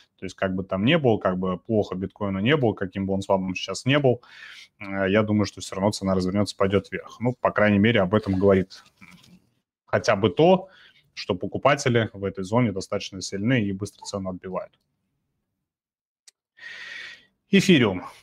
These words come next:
Аналогичная ситуация, да, была попытка пробоя ниже тысяча восьмисот долларов, но, в принципе, э, опять-таки здесь все предложение, которое было от продавцов, покупатели собрали и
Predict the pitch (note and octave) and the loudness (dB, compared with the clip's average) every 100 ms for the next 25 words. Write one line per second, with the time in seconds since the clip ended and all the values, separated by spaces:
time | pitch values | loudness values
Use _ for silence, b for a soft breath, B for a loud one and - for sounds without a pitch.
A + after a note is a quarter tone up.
0 | B _ _ _ _ _ _ _ _ _ | B _ _ _ _ _ _ _ _ _
1 | _ _ - - - B2+ C#3+ D#3 D#3 - | _ _ -20 -8 0 4 6 6 2 0
2 | G#2+ - A#2+ F#3+ G3 A2 A#2 A2 A2 A2 | -2 -2 2 2 4 2 2 2 2 2
3 | A2 - - F#2 G#2+ A2 A2+ G#2 G#2+ G2 | 0 -2 -6 -2 0 2 2 2 0 -2
4 | F#2+ F2+ _ - G2+ - G2+ G#2+ G2+ G#2+ | -6 -10 _ -8 -8 -6 -6 -6 -2 0
5 | G#2+ G3 F#3 A2+ B2 D#3 C3 B2+ C3 - | 2 4 4 0 -4 -6 -8 -8 -10 -10
6 | G#2 G2 G2 _ F#2+ F2+ G2 _ _ D#2 | -8 -8 -10 _ -20 -18 -20 _ _ -20
7 | F#2+ G2+ - G#2 - - G2 G2+ - A2 | -20 -18 -8 -8 -8 -10 -6 -6 -4 -4
8 | G2 G2+ G#2 B2 C#3+ A2 G2 G2+ G#2 G2 | 0 4 4 6 4 4 2 0 0 0
9 | G2 G#2+ G2 F#2 G2 G2+ G2 C#3 C#3 - | 0 0 0 -4 -6 -4 -2 -2 -2 -4
10 | G2 G2 G#2 F#2+ G2+ F#2+ - G2+ C3 A2 | -20 -8 -6 -4 -6 -8 -4 2 2 2
11 | G2 A2 | 0 -4